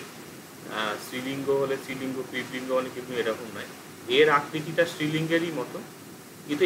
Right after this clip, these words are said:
এর কোনো রূপভেদ হয় না। তো ইকারান্ত শব্দের মতন, আহ, হচ্ছে, কিন্তু এখানে আরো ঝামেলা হচ্ছে, এই শব্দটা কিন্তু বহু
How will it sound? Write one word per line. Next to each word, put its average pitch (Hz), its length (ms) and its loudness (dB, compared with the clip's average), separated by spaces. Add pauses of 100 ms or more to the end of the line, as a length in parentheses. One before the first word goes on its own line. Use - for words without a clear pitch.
এর 151 140 6
কোনো 175 120 4 (100)
রূপভেদ 147 480 8 (100)
হয় 85 200 -4
না। - 40 -14 (880)
তো - 60 -8 (320)
ইকারান্ত 165 360 6 (140)
শব্দের 170 360 4
মতন, 175 240 2
আহ, 147 600 0 (120)
হচ্ছে, 151 280 4 (200)
কিন্তু 156 260 0 (160)
এখানে 147 220 0 (100)
আরো 143 100 6 (120)
ঝামেলা 135 400 2
হচ্ছে, 139 240 -2 (1400)
এই 156 100 6 (100)
শব্দটা 170 460 6 (640)
কিন্তু 147 200 0 (120)
বহু 151 160 10